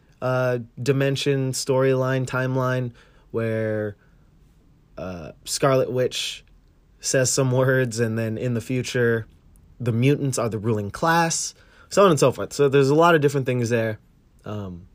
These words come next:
now, knowing all of that, and going back to Spider-Man Far From Home, you can't call that Marvel Cinematic Universe,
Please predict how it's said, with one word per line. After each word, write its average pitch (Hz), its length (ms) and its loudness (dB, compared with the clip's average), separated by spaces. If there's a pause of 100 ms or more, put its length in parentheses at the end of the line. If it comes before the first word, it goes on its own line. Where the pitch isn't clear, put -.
(540)
now, 131 260 0
knowing 147 480 6
all 120 300 0
of 104 140 -6
that, 107 340 -4
and 113 80 -8
going 117 180 0
back 113 180 -4
to 117 100 -8
Spider-Man 107 600 -6 (400)
Far 117 200 -6
From 110 140 -6
Home, 110 260 -6 (1040)
you 131 120 2
can't - 500 0
call 127 420 2
that 113 400 -4 (420)
Marvel 123 360 2
Cinematic 120 600 -2
Universe, 120 720 -2